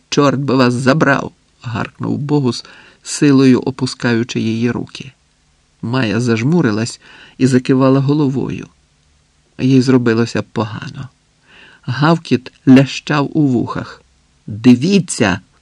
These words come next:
наказав Богус, і Майя розплющила очі.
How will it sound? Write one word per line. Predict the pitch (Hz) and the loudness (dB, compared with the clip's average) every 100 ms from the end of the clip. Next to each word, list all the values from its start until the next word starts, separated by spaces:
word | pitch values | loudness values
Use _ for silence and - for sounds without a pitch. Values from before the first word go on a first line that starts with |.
| _ _ | _ _
наказав | 107 107 113 107 104 | -10 -4 -4 -2 -2
Богус, | 107 139 131 123 - - - - - _ _ _ | 2 2 2 0 -2 -12 -20 -20 -20 _ _ _
і | - | -2
Майя | 127 131 123 | 2 4 4
розплющила | 123 131 - 131 - 127 139 - | 2 0 0 -2 0 -2 -2 -2
очі. | 117 - - | -6 -6 -14